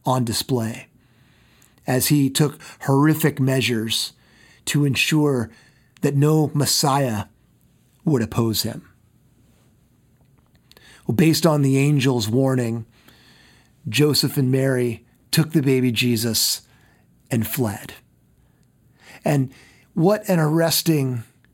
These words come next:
transition that must have been, as they suddenly abandoned their home, abandoned their relationships, abandoned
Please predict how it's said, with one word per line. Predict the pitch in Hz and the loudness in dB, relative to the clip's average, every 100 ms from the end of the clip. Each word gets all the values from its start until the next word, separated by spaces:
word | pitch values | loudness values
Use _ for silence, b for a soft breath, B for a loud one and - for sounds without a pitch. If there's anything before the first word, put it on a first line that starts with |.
| _ | _
transition | - 156 147 127 139 - 127 113 107 - _ b b b b b b b - | -2 0 2 2 2 0 -2 -4 -6 -12 _ b b b b b b b -4
that | 139 143 | -2 0
must | 135 - | 0 -2
have | 110 | -4
been, | 135 113 101 - _ _ _ _ _ _ - b b b b b b | -2 -2 -4 -12 _ _ _ _ _ _ -20 b b b b b b
as | 147 117 | -2 2
they | 143 | 2
suddenly | 127 - 151 147 147 143 139 127 - b | 2 2 2 2 2 2 0 -2 -6 b
abandoned | 131 143 135 143 135 123 | -2 2 2 2 2 0
their | 135 123 | -2 -2
home, | - 156 151 147 143 - - _ b b b b b b b b b _ _ | 0 2 2 0 -2 -6 -20 _ b b b b b b b b b _ _
abandoned | 120 147 143 139 139 | -4 0 2 2 2
their | 127 | 0
relationships, | 123 131 143 - 139 - 151 143 - - | 0 0 0 0 0 0 -2 -2 -4 -4
abandoned | 131 156 156 151 143 | -2 0 2 2 0